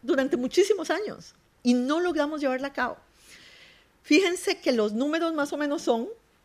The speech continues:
de que del co-, del comercio total de América Latina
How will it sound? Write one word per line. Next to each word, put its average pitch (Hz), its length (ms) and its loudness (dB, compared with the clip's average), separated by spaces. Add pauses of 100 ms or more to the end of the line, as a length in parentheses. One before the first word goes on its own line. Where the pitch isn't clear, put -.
de 190 280 -2
que 180 400 -2
del 180 420 0
co-, - 180 -10
del 196 340 2
comercio 339 580 2
total 202 760 -4 (320)
de 165 160 -4
América 208 680 -6
Latina 240 640 -4